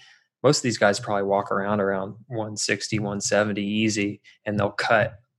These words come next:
all that weight to get there for fight week and then put on, usually they weigh in the night before the fight and then they'll put back on, like, ten to fifteen pounds before the fight even starts. So they're walking in the ring,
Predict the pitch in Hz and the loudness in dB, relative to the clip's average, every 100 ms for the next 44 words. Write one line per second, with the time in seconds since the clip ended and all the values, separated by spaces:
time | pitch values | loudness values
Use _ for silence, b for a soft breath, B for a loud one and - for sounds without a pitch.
0 | - 110 107 104 110 110 - - 110 117 | 0 2 4 2 0 -2 -6 -2 0 2
1 | 107 104 - 110 120 123 104 101 - - | 2 2 0 2 4 6 2 -4 -8 -6
2 | 117 107 110 123 110 107 104 120 117 113 | -2 0 2 4 6 6 4 2 2 2
3 | 110 113 B B B 110 104 104 107 104 | 2 0 B B B 4 8 8 8 6
4 | 101 101 98 - 107 101 104 104 104 95 | 6 4 2 -2 -2 2 2 2 2 0
5 | 98 - - 107 101 101 - 107 104 104 | 2 0 2 4 6 4 2 2 2 0
6 | 104 107 - 113 104 - 104 - 107 107 | -2 -6 2 4 6 4 2 0 0 2
7 | 104 101 104 - - - - 113 104 104 | 2 2 -2 -6 -10 -12 -4 -2 2 4
8 | 101 104 98 - 104 - 123 139 120 117 | 4 2 0 4 4 6 8 10 10 8
9 | 117 104 101 107 107 107 | 4 2 4 4 4 2